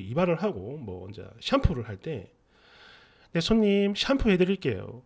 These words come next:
이렇게 해야 될 거를 "샴푸 하실게요." 뭐 "출발하실게요." "올라가실게요." 왜 이렇게 표현하는지 모르겠습니다.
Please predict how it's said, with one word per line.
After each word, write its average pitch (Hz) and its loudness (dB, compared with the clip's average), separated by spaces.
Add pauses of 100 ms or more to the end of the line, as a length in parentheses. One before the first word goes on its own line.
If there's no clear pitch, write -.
(120)
이렇게 262 2
해야 185 4
될 117 -4
거를 143 -8 (260)
"샴푸 277 2
하실게요." 196 2 (3000)
뭐 226 -2
"출발하실게요." 262 6 (840)
"올라가실게요." 214 4 (180)
왜 269 6
이렇게 277 0
표현하는지 175 -2
모르겠습니다. 107 -10